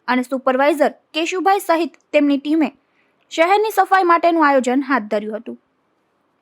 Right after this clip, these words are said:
જેમાં સવારથી જ શહેરના સુભાષનગર વિસ્તારમાં સફાઈ અભિયાન હાથ ધરવામાં આવ્યું હતું. આ વિસ્તારમાં ગંદકીની અનેક ફરિયાદો ઉઠી રહી હતી,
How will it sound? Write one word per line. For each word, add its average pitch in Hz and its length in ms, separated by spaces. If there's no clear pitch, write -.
જેમાં 262 320
સવારથી 330 480
જ 320 140
શહેરના 330 420
સુભાષનગર 370 720
વિસ્તારમાં 349 520
સફાઈ 320 360
અભિયાન 262 380
હાથ 262 220
ધરવામાં 208 440
આવ્યું 220 260
હતું. 247 160
આ 220 80
વિસ્તારમાં 262 500
ગંદકીની 294 540
અનેક 330 300
ફરિયાદો 262 480
ઉઠી 254 240
રહી 208 220
હતી, 226 240